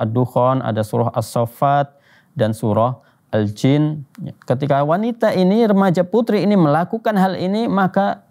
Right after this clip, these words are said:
tubuhku merasa sangat, sangat lemah. Ini adalah pengakuan dari, dari jin. Ya. Karena dia membacakan Al-Quran,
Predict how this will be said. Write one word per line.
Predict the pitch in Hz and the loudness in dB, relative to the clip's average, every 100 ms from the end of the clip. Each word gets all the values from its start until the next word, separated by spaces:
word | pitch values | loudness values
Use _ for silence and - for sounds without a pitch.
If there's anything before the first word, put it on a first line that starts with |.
| _ _ _ _ | _ _ _ _
tubuhku | 190 170 175 - 180 | 0 2 0 0 0
merasa | 170 156 135 165 175 - _ _ | 0 0 -2 -4 -4 -8 _ _
sangat, | - 147 147 160 160 _ | -6 -2 0 0 -2 _
sangat | - - 156 151 147 | -12 0 2 2 2
lemah. | 160 151 - _ _ _ _ _ | 2 2 0 _ _ _ _ _
Ini | 131 139 | 0 0
adalah | 120 117 | 2 -2
pengakuan | - 120 110 101 127 117 | -2 -2 -2 -2 -2 0
dari, | 98 113 143 - - _ | 0 0 -2 -8 -20 _
dari | 107 107 | 0 2
jin. | 98 113 98 76 _ _ _ _ _ _ | 2 0 -2 -6 _ _ _ _ _ _
Ya. | - - _ _ - - _ _ _ _ _ _ _ _ _ _ | -12 -12 _ _ -20 -20 _ _ _ _ _ _ _ _ _ _
Karena | - 170 202 | -2 -2 -2
dia | 190 220 226 | 0 0 2
membacakan | 180 151 160 214 220 208 - | 2 2 0 -2 0 -4 -2
Al-Quran, | 190 - 190 - 254 185 - | -2 0 -4 0 -2 -2 -6